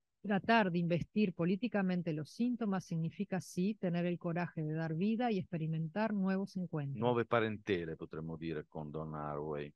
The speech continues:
Speaker 1: Nuevas paren-,
Speaker 2: Parentela.
Speaker 1: parentela, eh,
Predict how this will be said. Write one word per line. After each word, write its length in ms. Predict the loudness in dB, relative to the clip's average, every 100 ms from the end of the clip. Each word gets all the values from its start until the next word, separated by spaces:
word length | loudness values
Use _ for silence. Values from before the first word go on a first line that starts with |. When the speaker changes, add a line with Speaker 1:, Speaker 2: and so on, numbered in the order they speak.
| _ _ _ _ _ _ _ -12 -8 -8 -4
Speaker 1:
Nuevas 540 | -4 -2 -4 -8 -12 -14
paren-, 220 | -12 0
Speaker 2:
Parentela. 800 | 2 2 -2 -4 -4 -2 -4 -8 _ _
Speaker 1:
parentela, 540 | -8 -6 -6 -8 -10 -14 -14
eh, 260 | -12 -12